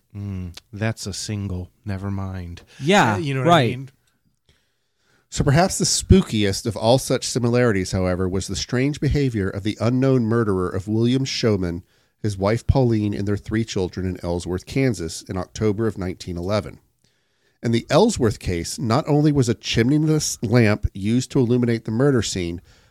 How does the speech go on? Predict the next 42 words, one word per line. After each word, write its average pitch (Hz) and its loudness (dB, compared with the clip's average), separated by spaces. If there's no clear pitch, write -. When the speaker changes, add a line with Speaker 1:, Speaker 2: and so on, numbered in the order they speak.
Speaker 3:
but 107 2
a 98 4
little 120 4
heap 156 0
of 147 0
clothing 139 0
had 92 -2
been 98 0
placed 120 2
over 107 -2
the 101 -2
showman's 98 -2
telephone 90 0
to 98 -2
muffle 95 2
in 87 -2
case - -10
it - -10
rang. 101 -2
It 135 2
is 123 2
not 175 4
necessary 156 2
to 131 4
believe 117 2
that 107 -2
Henry 123 2
Lee 135 2
Moore 113 6
was 113 2
a 113 0
serial 104 2
killer 90 -4
to 92 -8
consider 123 -2
that 117 -4
the - -8
string 147 0
of 135 -6
Midwest 127 2
axe 123 -4
murders 87 -4